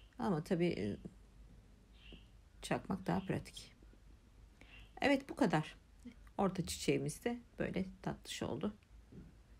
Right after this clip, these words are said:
İstediğiniz renkte çalışabilirsiniz. Gözlemelerini daha büyük tutarsanız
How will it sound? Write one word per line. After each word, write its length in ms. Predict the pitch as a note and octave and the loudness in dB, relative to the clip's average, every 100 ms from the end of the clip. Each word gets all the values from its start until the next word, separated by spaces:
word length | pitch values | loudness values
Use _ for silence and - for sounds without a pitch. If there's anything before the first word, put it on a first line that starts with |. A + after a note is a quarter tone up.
| - - | -20 -4
İstediğiniz 640 | A3+ G#3+ - - C3 E3+ - | -4 0 -2 0 0 0 0
renkte 460 | B2+ A#2+ - D#3+ F3+ - - - - - G#3 A#3+ - - - - - | -2 -2 0 2 2 -6 -16 -16 -14 -14 -14 -16 -18 -20 -20 -20 -10
çalışabilirsiniz. 1160 | - D3+ - - F3 D3+ D3 - - E3+ - - - - - - - - - - - - - - - - - - - | 0 0 2 0 2 2 -2 -2 -4 -4 -6 -12 -18 -20 -20 -20 -20 -20 -20 -20 -20 -20 -20 -20 -20 -20 -20 -6 8
Gözlemelerini 1040 | A3 F#3+ G3+ F#3+ F#3+ F#3 F#3+ F3+ - G#2 | 10 12 10 10 10 10 8 8 4 2
daha 240 | F#3 F#3+ F3 | 4 6 6
büyük 160 | F#3+ | 6
tutarsanız 840 | F#3+ - F#3+ F3 F3 D3+ G#3 - | 4 4 6 6 6 4 4 0